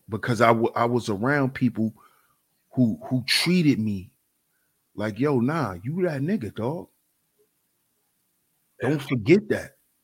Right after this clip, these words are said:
Speaker 1: And operate in that, walk in that, talk in that, live in that, you know? So to tie into the show, man, it, it, it,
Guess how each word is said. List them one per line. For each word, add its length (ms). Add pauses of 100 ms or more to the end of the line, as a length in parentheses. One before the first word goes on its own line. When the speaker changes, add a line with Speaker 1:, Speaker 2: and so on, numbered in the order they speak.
(200)
Speaker 1:
And 280
operate 580
in 120
that, 240
walk 400
in 140
that, 200 (380)
talk 400
in 100
that, 240
live 340
in 140
that, 240 (1000)
you 120
know? 340 (800)
So 440 (2500)
to 160
tie 360
into 340
the 100
show, 320
man, 320
it, 60
it, 280
it, 280